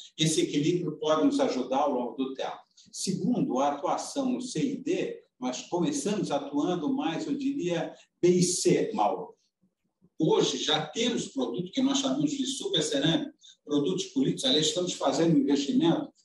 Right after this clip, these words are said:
não destacamos porque ele não é tão relevante na estrutura de capital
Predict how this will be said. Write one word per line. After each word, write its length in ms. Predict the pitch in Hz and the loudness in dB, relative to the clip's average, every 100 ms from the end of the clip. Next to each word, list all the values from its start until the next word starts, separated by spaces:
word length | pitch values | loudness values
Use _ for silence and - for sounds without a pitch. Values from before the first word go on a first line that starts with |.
| _ | _
não 140 | 311 320 | -2 0
destacamos 560 | - - - 165 165 | 0 0 0 -2 -4
porque 140 | - 156 | -2 0
ele 120 | 156 | 2
não 140 | 302 | 2
é 140 | 320 - | 2 2
tão 160 | 190 | 2
relevante 720 | 151 156 127 127 170 165 - 123 | 4 4 2 0 0 0 -2 -2
na 180 | 127 | -2
estrutura 640 | 127 - - 120 160 143 - | -2 -6 -8 -8 -4 -4 -4
de 60 | |
capital 580 | - - - 415 147 - | -4 -2 0 0 0 -2